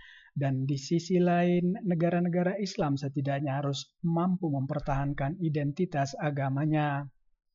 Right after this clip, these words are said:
Tidak diragukan lagi, salah satu alasan utama keberanian rezim Zionis untuk terus membunuh dan membantai rakyat Gaza adalah sikap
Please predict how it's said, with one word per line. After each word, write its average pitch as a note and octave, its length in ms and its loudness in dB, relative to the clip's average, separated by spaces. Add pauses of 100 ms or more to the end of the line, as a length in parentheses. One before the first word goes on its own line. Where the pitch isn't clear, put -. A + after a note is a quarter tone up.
(560)
Tidak D#3 280 2
diragukan C#3+ 560 0
lagi, C#3 480 2
salah D#3+ 240 0
satu D#3 240 -4
alasan D3+ 480 -2
utama D3 400 -2
keberanian D3 560 0
rezim D3 320 0
Zionis D3 560 0
untuk F3+ 240 -2
terus D#3+ 240 -2
membunuh E3 480 2
dan C#3+ 160 0
membantai C#3+ 640 0
rakyat D3+ 480 -4
Gaza D3 600 0 (440)
adalah C#3+ 320 0
sikap D#3 400 -2